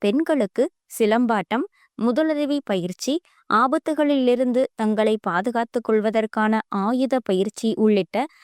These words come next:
பல்வேறு பயிற்சிகளையும் கொடுத்தார். சிறை சென்ற சுதந்திர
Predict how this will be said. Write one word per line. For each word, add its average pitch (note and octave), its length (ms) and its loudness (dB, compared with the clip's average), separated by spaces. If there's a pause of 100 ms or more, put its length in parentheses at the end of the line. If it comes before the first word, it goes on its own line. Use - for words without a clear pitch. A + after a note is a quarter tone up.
(220)
பல்வேறு D#4 600 0
பயிற்சிகளையும் A3+ 880 0 (120)
கொடுத்தார். F#3 520 0 (480)
சிறை E4 360 0
சென்ற C4 480 0
சுதந்திர C4+ 460 0